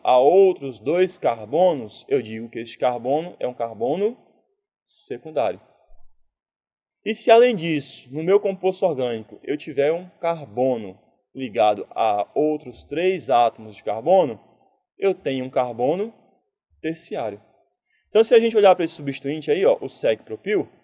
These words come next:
como o substituinte vai se ligar na cadeia principal, na cadeia linear, a partir de um carbono que é um carbono secundário, tá vendo? Ó, o tracinho aí em cima do carbono secundário,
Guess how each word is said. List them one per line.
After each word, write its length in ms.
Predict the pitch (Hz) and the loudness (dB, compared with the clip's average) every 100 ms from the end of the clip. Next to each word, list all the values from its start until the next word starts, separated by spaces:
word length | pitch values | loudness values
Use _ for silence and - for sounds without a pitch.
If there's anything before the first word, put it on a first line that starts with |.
| _ _ _ _ _ _ _ | _ _ _ _ _ _ _
como 600 | 220 214 240 247 269 - - | 8 10 10 6 2 -2 -10
o 80 | 151 | -10
substituinte 1000 | 151 147 147 - 139 196 202 - 117 - | -6 -8 -8 -6 -2 0 -2 -4 -18 -18
vai 240 | 101 135 143 | 0 4 4
se 160 | - | 0
ligar 340 | 180 131 156 170 | -8 0 2 2
na 120 | 170 | 0
cadeia 480 | 165 151 143 170 180 | -2 -2 -2 -2 -2
principal, 680 | 180 180 196 - 139 120 104 | -6 -12 -12 2 4 6 4
na 120 | 117 | -2
cadeia 320 | - 127 139 | -4 -2 0
linear, 460 | 156 170 135 107 95 | -2 -2 0 0 -2
a 100 | 123 | -4
partir 320 | - 123 - | 0 -2 -2
de 60 | 160 | -8
um 80 | 170 | 2
carbono 540 | 151 131 117 123 117 | 2 2 -2 -4 -2
que 100 | 127 | -4
é 20 | |
um 60 | 117 | -2
carbono 600 | 127 117 107 107 107 107 | 0 0 0 -4 -4 -10
secundário, 960 | - - 196 196 135 127 170 160 110 - _ _ _ - | -16 -4 -2 -2 -2 4 6 6 4 -10 _ _ _ -10
tá 80 | 95 | -4
vendo? 240 | 156 175 | 0 2
Ó, 60 | 127 | 2
o 60 | |
tracinho 400 | 131 123 - 127 | 4 0 0 -12
aí 100 | 120 | -10
em 60 | 117 | -12
cima 220 | - 156 | -10 -8
do 80 | 135 | -2
carbono 380 | 117 117 113 117 | -2 -2 -8 -8
secundário, 640 | - 104 110 156 147 | -12 -10 2 4 4